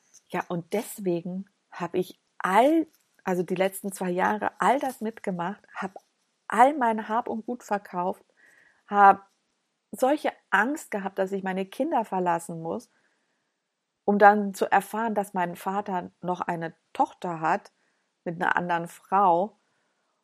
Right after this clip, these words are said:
Und, und es war aber nicht so,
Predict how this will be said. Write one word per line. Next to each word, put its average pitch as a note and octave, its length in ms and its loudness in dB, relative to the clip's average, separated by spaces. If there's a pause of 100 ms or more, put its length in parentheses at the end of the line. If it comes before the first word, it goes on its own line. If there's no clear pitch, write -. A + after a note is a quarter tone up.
(180)
Und, F#3+ 420 2 (1500)
und G3 160 0
es G3 140 0
war G#3+ 120 10
aber G3+ 260 8
nicht A#3+ 460 -2
so, C4+ 500 2